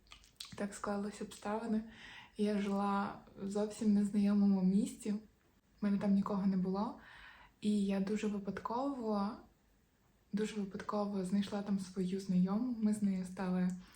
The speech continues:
дуже класними подругами. І вона мене познайомила з дівчинкою, яка любить фотографувати. Е, і вона цим займалася, і вона запропонувала мені фотосесію.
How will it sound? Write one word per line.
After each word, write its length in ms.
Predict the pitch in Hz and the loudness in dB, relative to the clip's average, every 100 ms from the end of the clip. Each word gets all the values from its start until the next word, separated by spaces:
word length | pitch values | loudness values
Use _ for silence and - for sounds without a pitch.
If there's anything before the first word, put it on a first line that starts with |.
| - - - - | -20 -20 -20 -6
дуже 220 | 214 214 | -4 -4
класними 480 | 214 196 196 202 190 | -4 -4 0 2 2
подругами. 640 | 190 269 277 220 208 196 196 - | 0 -4 -4 0 2 0 -2 -6
І 60 | 214 | -2
вона 220 | 220 220 | 0 2
мене 160 | 226 220 | 0 0
познайомила 560 | 214 202 202 196 196 | 0 2 4 4 2
з 40 | 185 | 0
дівчинкою, 600 | 254 - - 254 208 196 | -6 -10 -10 -6 -4 -2
яка 460 | 196 202 202 196 202 - - - - - - - - - | -4 -2 0 0 -2 -12 -16 -14 -14 -14 -18 -20 -20 -4
любить 300 | 226 226 226 | 0 2 0
фотографувати. 1000 | - 226 220 233 220 208 180 180 180 233 254 - - - | -2 -2 -2 -2 -2 0 2 2 0 -2 -6 -12 -20 -8
Е, 500 | 214 202 190 185 185 190 - | 0 2 2 0 -4 -6 -10
і 560 | 208 202 202 190 190 196 190 - - _ _ - | 0 2 4 2 0 -4 -8 -12 -20 _ _ -4
вона 220 | 208 208 | 2 4
цим 200 | 208 202 | 4 2
займалася, 540 | 190 180 196 330 330 247 | 2 4 4 0 -4 -2
і 80 | 208 | 2
вона 200 | 202 233 | 2 2
запропонувала 600 | - 214 196 185 202 196 | -6 -2 0 2 2 4
мені 200 | 196 196 | 4 2
фотосесію. 760 | - 208 202 190 - 208 | 0 -6 -6 -8 -6 -4